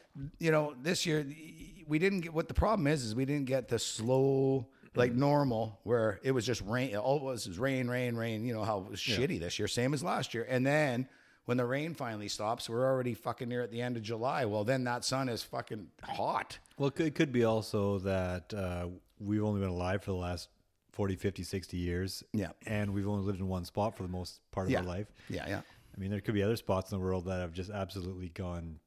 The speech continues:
Speaker 2: chaotic.
Speaker 1: Cra-, yeah,
Speaker 2: right?
Speaker 1: crazy. No, and I don't disagree. A-, and I mean, but, like, climate does change. It's just what they're talking about is these short-term changes, 'cause the Earth goes through short cycles, right? There's the
Speaker 2: Mm-hmm.
Speaker 1: global minimum, the global max, or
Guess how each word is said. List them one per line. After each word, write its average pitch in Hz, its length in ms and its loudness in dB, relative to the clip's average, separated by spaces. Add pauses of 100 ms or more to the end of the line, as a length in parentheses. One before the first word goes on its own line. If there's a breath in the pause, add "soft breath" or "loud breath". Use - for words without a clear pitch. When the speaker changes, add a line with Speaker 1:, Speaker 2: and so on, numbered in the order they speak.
(120)
Speaker 2:
chaotic. 90 540 -4
Speaker 1:
Cra-, 123 280 2
yeah, 117 200 2
Speaker 2:
right? 92 120 0
Speaker 1:
crazy. 117 460 2 (140)
No, 175 140 4
and 143 100 6
I 165 80 8
don't 165 160 4
disagree. 151 340 0 (320 loud breath)
A-, 175 220 -4
and 175 140 2
I 165 40 2
mean, 160 220 -2
but, - 220 -12
like, - 440 -4 (180 loud breath)
climate 233 380 8
does 170 280 4
change. 139 540 -2 (100)
It's 120 160 2
just 175 300 0
what 147 180 -2
they're 175 360 4 (280 loud breath)
talking 120 380 4
about 107 340 2
is 113 180 0
these 123 180 0
short-term 139 720 2
changes, 131 420 0
'cause 107 160 -2
the 131 120 -2
Earth 165 200 4
goes 135 260 2
through 143 140 -2
short 113 400 -2
cycles, 107 460 -4
right? 87 200 -6
There's 92 200 -2
the 95 80 -2
Speaker 2:
Mm-hmm. 87 80 -4
Speaker 1:
global 113 420 2
minimum, 120 520 4
the 98 100 0
global 110 400 2
max, 110 360 0
or 110 240 0